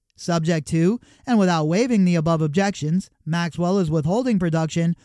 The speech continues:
of documents relating to communications with Nadia Marcinkova, Sarah Kellen, and Eva Dubin that are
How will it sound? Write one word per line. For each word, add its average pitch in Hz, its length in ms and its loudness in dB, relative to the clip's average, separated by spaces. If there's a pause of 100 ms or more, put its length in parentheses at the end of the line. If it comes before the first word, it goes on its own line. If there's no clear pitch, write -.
(140)
of 285 200 -2
documents 180 640 -2 (280)
relating 208 480 2
to 226 100 -4
communications 175 960 0 (320)
with 185 260 2
Nadia 180 320 0
Marcinkova, 208 760 0 (200)
Sarah 180 380 -4
Kellen, 196 420 0 (300)
and 208 180 0
Eva 196 220 4
Dubin 160 420 2 (220)
that 202 140 -2
are 160 120 -4